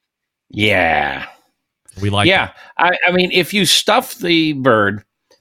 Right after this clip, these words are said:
Speaker 1: you have now made a bowling ball. And remember the basic core concept. This is a really important concept. Hot air cooks the outside of the meat.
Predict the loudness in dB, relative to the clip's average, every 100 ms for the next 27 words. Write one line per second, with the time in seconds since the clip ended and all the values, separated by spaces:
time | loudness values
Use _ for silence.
0 | _ _ 0 2 2 2 2 2 4 2
1 | 4 2 2 -2 -6 -10 _ _ _ _
2 | _ _ _ _ 0 0 2 4 6 4
3 | 4 2 4 4 4 2 0 2 2 2
4 | 0 2 0 0 -2 -4 -6 -6 -4 2
5 | 2 2 2 0 2 0 0 -2 -4 -8
6 | _ _ -20 _ _ -10 0 2 4 2
7 | 2 2 0 0 0 0 0 2 2 2
8 | 0 0 0 -2